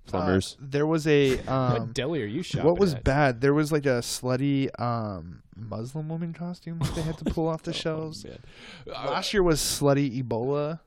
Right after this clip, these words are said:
Speaker 1: So some, it, it begs the question though. Does something like Harley Quinn, like, if somebody dresses, can you do a slutty Harley Quinn?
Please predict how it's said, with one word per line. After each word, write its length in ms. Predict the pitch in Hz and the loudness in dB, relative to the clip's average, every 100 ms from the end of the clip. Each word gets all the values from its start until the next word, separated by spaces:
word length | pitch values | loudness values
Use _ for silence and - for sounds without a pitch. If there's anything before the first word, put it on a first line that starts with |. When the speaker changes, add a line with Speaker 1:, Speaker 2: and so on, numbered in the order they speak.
| - | -2
Speaker 1:
So 160 | 170 | 2
some, 340 | 160 165 90 123 | 2 0 -4 -4
it, 180 | - 117 | -4 -2
it 360 | 123 123 135 127 | -2 0 -2 2
begs 220 | 139 143 | 2 2
the 60 | 123 | 0
question 420 | 139 123 - 101 | 0 0 -2 -2
though. 220 | 92 98 | -2 -2
Does 220 | 123 147 | -4 -6
something 320 | - 202 247 226 | 0 0 0 -4
like 220 | 185 139 | -6 -2
Harley 300 | 135 135 123 | 2 2 0
Quinn, 260 | - 123 | -4 -4
like, 140 | 101 98 | -2 -4
if 80 | 101 | -2
somebody 320 | 139 151 143 | -2 -2 -4
dresses, 520 | 110 104 107 - 110 | 0 0 2 0 -4
can 160 | - 143 | -4 -4
you 100 | 170 | -4
do 380 | 120 113 131 170 | -4 0 2 2
a 100 | 120 | -2
slutty 640 | - 120 120 123 123 123 - | -4 -2 -2 -2 -4 -6 -12
Harley 300 | - 113 117 107 | -2 0 0 -4
Quinn? 420 | - 98 139 | -6 -4 -4